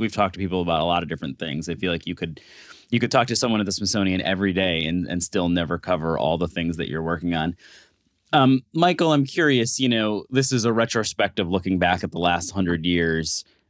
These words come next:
Um, and as you mentioned, <clears throat> we don't, um, as a nation, follow this, this plan anymore. We don't build overseas cemeteries, and, and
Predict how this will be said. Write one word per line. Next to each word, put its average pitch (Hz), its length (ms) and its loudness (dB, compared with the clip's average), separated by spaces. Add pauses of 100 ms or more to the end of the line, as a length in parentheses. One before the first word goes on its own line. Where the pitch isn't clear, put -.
(100)
Um, 95 180 4
and 101 120 4
as 113 160 2
you 120 80 4
mentioned, 131 680 2 (220)
<clears throat> 135 240 0
we 139 120 4
don't, 117 320 2 (280)
um, 90 240 0
as 92 160 0
a 92 60 4
nation, 92 760 0 (260)
follow 95 380 2
this, 90 440 -2
this 95 180 -4
plan 101 340 0
anymore. 82 380 -2
We 82 100 0
don't 82 220 -2
build 90 240 2
overseas 85 500 -4
cemeteries, 82 800 -2
and, 85 280 -2
and 80 460 -6